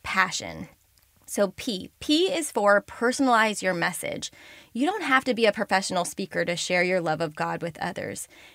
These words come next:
In Acts twenty-six, Paul's passionate plea to King Agrippa came from a personal place. As I mentioned earlier, Paul had a rocky past, but in verse nine, he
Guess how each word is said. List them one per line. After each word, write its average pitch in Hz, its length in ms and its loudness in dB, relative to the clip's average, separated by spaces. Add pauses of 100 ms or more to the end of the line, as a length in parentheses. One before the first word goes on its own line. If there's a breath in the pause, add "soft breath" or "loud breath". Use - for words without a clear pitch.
In 202 180 0
Acts 233 320 2
twenty-six, 240 800 0
Paul's 294 400 0
passionate 233 580 0
plea 214 340 -4
to 196 100 -6
King 202 240 -2
Agrippa 185 420 -2
came 240 340 -2
from 262 200 0
a 202 80 0
personal 180 460 -4
place. - 460 -6 (460 loud breath)
As 262 220 2
I 262 80 2
mentioned 262 400 2
earlier, 208 560 0
Paul 311 240 0
had 427 200 0
a 311 60 6
rocky 220 380 2
past, 202 500 -4
but 196 140 0
in 190 100 -2
verse 202 240 0
nine, 208 400 0 (300 loud breath)
he - 200 -4